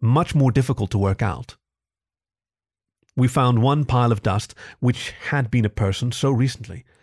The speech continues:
beside which laid a data pad. Completely oversized compared to the ones we normally used, more like an oversized view panel, but otherwise similar.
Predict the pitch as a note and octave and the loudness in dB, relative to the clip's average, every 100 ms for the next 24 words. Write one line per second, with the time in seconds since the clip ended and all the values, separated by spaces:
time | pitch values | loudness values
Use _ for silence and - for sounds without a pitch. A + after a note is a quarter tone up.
0 | _ - A#2 - C#3 B2 A#2+ - G#2+ G#2 | _ -4 -2 2 2 2 0 0 0 2
1 | G#2 A#2 A#2+ G2 F2 - - _ _ _ | 2 2 2 0 -4 -8 -16 _ _ _
2 | _ _ _ _ _ D3 B2 A3 - A2 | _ _ _ _ _ -6 0 0 2 2
3 | G2+ G2 - A2 G2 - - A2 G#2 G#2 | 2 0 0 0 0 0 0 2 2 2
4 | G2+ G2 G#2+ G#2+ B2+ G#2+ F#2+ F#2 C3+ - | 2 2 2 4 4 2 0 -4 -6 -8
5 | - - - - A#2+ C3 B2+ B2 B2+ C3 | -18 -20 -20 0 4 4 4 2 2 2
6 | C3 - C3 C3 G2+ G2+ D#3 D#3 G2 F2+ | 2 2 2 2 2 2 0 0 -4 -4
7 | G#2 - B2 C#3 G2 F#2+ - C#3 G#2 G2 | -8 -2 0 2 2 0 -2 -2 -2 -4